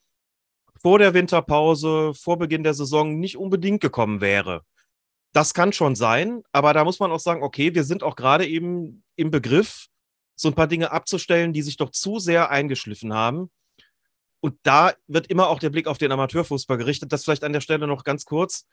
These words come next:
Wenn ein Dennis Eitekin für den Satz, „Bist du eigentlich blind oder seid ihr eigentlich blind?“, eine rote Karte zeigt, hat das unmittelbare Auswirkungen auf den Amateurfußball. Da wird alles kopiert. Da wird der Torjubel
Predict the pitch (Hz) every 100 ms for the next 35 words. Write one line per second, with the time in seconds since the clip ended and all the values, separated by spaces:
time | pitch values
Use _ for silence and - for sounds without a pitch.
0 | _ _ _ _ _ _ 139 160 147 139
1 | 185 214 - 156 143 147 110 101 80 _
2 | _ _ _ _ _ _ - 143 151 139
3 | 160 - - - _ _ - 175 - 202
4 | 151 151 143 - 151 147 127 123 143 143
5 | 143 127 127 - 127 113 - - 123 120
6 | 139 - - 143 135 131 - 90 - -
7 | _ _ _ _ _ - 143 165 - -
8 | 208 208 147 123 107 104 110 117 123 127
9 | 113 113 117 107 110 127 131 160 160 170
10 | 143 135 143 - - 147 147 - - 98
11 | 98 107 131 120 - 202 233 220 208 220